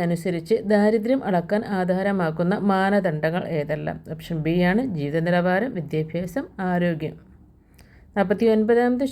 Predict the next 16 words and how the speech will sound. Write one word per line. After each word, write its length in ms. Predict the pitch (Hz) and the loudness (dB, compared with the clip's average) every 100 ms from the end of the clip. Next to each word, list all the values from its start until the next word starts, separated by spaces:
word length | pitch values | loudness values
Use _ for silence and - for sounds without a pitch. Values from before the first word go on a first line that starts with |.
| 196 | -2
ചോദ്യം, 300 | 156 165 180 180 | -2 -4 -8 -4
ചുവടെ 260 | 254 277 320 | 0 0 0
നൽകിയിട്ടുള്ള 480 | 277 190 202 202 202 190 | 0 0 -2 2 2 2
പ്രസ്താവനകളിൽ 680 | 165 - 208 208 226 226 196 | -2 2 2 4 2 2 2
നിന്നും 240 | 151 175 - 175 | 0 -2 -2 -6
അക്ബർ 240 | 180 190 220 160 | -4 -2 0 0
നടപ്പിലാക്കിയ 600 | 143 - 175 175 170 202 175 | -2 -2 -2 -2 -2 -2 0
ലക്ഷ്യങ്ങൾ 500 | 165 160 - 202 226 - 165 | -2 -4 -2 0 0 0 0
ഏതെല്ലാമെന്ന് 600 | 156 156 160 160 165 180 | 0 0 0 0 0 -2
കണ്ടെത്തണം. 420 | 160 - - 151 - - - - - - | -4 -6 -6 -8 -10 -20 -20 -20 -20 -2
ഉത്തരം 220 | 175 175 | 0 2
ഓപ്ഷൻ 300 | 170 170 175 160 | -2 -4 -4 -2
ബി 80 | 165 175 175 | 2 2 2
ആണ് 120 | 180 254 - - | 2 0 -2 -4
ഒന്നും 300 | 170 170 202 233 190 | -2 2 0 0 -2
നാലുമാണ്. 540 | 170 160 151 139 107 | -2 0 -2 -6 -8